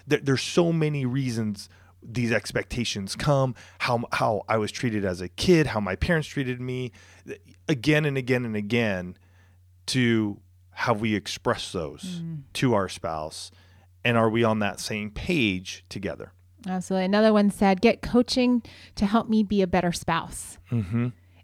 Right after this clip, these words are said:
Speaker 2: A-, and it's amazing. You know, a lot of people think, "Okay, well, if we're gonna get marriage coaching, it has to be the two of us."
Speaker 1: Mm-hmm.
Speaker 2: Right? And, "Well, if my spouse isn't ready, then, then we can't do marriage coaching." A-, and I'll tell you guys, you'd be surprised at the number of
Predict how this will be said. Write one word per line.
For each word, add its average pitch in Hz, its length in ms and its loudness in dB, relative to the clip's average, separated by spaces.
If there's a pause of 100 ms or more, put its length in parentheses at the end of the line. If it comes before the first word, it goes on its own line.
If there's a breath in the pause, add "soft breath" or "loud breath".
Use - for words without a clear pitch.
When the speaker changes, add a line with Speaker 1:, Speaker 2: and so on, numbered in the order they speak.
(100)
Speaker 2:
A-, - 20 0
and 254 220 6
it's 240 120 2
amazing. 247 500 6
You 220 80 6
know, 226 80 6
a - 20 4
lot 233 80 6
of 226 60 6
people 226 180 4
think, 220 220 4
"Okay, 214 200 4
well, 208 100 4
if 196 40 -2
we're 226 100 2
gonna 240 140 2
get 214 160 2
marriage 214 320 2
coaching, 208 260 2
it 196 100 -2
has 202 240 0
to 208 60 -6
be 202 100 2
the 185 100 0
two 196 200 2
of 175 80 2
us." - 360 -12 (180)
Speaker 1:
Mm-hmm. 185 240 -8
Speaker 2:
Right? 196 300 4
And, 185 340 -2
"Well, 196 140 0
if - 60 -4
my 190 100 2
spouse 202 280 2
isn't 190 180 -4
ready, 185 200 0
then, 180 360 -2
then 185 160 2
we 185 80 2
can't 180 240 -2
do 180 100 -2
marriage 175 340 0
coaching." 180 380 -2 (380 loud breath)
A-, 247 40 2
and 226 220 4
I'll 208 100 6
tell 226 200 4
you 254 180 2
guys, 269 260 2 (460)
you'd 214 240 2
be 262 100 4
surprised 214 640 0
at 196 100 -4
the 202 80 -2
number 190 400 0
of 185 480 0